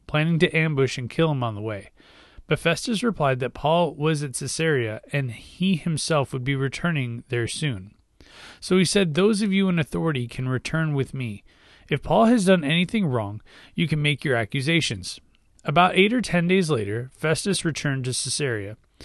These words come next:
and on the following day he took his seat in the court and ordered that Paul be brought in. When Paul arrived, the Jewish leaders from Jerusalem gathered around and made many serious accusations they couldn't prove.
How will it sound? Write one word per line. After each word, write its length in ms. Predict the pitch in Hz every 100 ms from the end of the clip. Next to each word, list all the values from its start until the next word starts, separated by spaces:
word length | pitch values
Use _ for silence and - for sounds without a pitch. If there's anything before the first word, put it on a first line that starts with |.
| - - - - _ - -
and 140 | 156
on 160 | 165 185
the 80 |
following 460 | 151 147 170 196 175
day 240 | 135 110
he 260 | 120 - 156
took 300 | - 185 185
his 340 | - - 180
seat 320 | - 185 165 -
in 140 | 143
the 80 | 147
court 340 | - 165 135
and 180 | 123 135 -
ordered 300 | 175 196 147
that 160 | 127
Paul 220 | - 147
be 120 | 135 127
brought 300 | 110 101 123
in. 260 | 127 92 - _ _ _ - - -
When 160 | 151 135
Paul 260 | - 185
arrived, 380 | 214 156 131 135
the 80 | 135
Jewish 400 | 127 180 220 -
leaders 360 | 160 170 170 156
from 200 | 156 135
Jerusalem 520 | 139 151 - 135 123
gathered 440 | 127 139 180 170
around 340 | 147 113 113 117
and 140 | 151 151
made 180 | 175 160
many 320 | 151 190 214
serious 420 | - 151 143 -
accusations 840 | 131 127 139 131 156 151 123 110 -
they 160 | 127
couldn't 280 | 120 120 113
prove. 440 | - 156 120 107